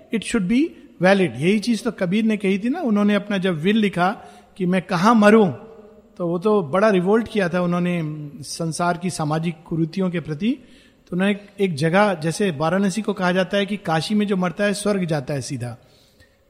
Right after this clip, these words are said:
और वैसी एक जगह है, मैं भूल रहा हूं एग्जैक्ट नाम, शायद मघई या ऐसे कुछ नाम है, मगर ऐसे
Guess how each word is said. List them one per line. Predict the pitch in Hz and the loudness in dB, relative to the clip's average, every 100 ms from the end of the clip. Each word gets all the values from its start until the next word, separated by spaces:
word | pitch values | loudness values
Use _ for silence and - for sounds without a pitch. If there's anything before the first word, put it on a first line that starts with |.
| _ | _
और | 151 | -2
वैसी | 165 185 277 | 0 2 2
एक | 254 165 | 2 2
जगह | 185 233 | 2 4
है, | 214 175 320 - - - _ _ _ _ _ - | 4 4 0 -8 -20 -20 _ _ _ _ _ -6
मैं | 170 139 | -4 0
भूल | 160 | 2
रहा | 196 | 4
हूं | 196 | 2
एग्जैक्ट | 147 180 185 | 0 -2 -2
नाम, | 190 208 | -2 -2
शायद | - 202 151 | 0 0 2
मघई | 151 147 170 247 | 0 2 4 4
या | 233 | 4
ऐसे | 196 156 202 | 2 0 -2
कुछ | 196 - | -4 -4
नाम | 165 143 131 | -2 0 0
है, | 110 104 - - _ _ _ _ _ _ 147 | -4 -10 -20 -20 _ _ _ _ _ _ 0
मगर | 170 175 160 110 113 | 6 8 6 2 -8
ऐसे | 120 | -10